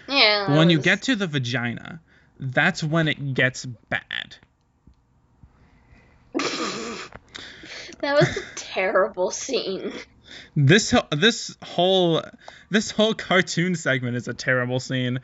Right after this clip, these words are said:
Speaker 2: Uh, then, like, they, so they end up, they finish fuck.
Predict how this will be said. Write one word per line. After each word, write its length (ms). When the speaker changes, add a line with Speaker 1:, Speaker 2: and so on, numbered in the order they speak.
Speaker 2:
Uh, 300
then, 360
like, 180
they, 540
so 320
they 300
end 300
up, 120
they 200
finish 400
fuck. 380